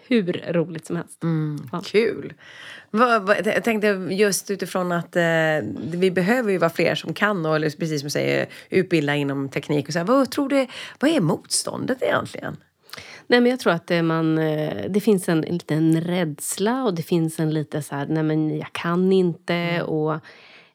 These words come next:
Speaker 1: eh, så, ja, jag tror att, men, och det är det där som vi vill att man ska komma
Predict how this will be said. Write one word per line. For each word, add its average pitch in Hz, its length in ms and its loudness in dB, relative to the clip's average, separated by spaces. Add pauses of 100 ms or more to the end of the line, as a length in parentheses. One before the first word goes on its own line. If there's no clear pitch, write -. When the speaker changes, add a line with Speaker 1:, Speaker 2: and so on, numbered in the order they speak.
(120)
Speaker 1:
eh, 147 480 -6 (840)
så, 165 340 0 (340)
ja, 190 160 0
jag 294 120 0
tror 185 200 2
att, - 500 -6 (360)
men, 202 240 4 (100)
och 196 120 2
det 208 80 6
är 214 40 6
det 220 180 2
där 247 180 2
som 202 220 0
vi 180 140 2
vill 170 400 -2
att - 280 -12
man 170 140 0
ska - 240 -10
komma 202 340 0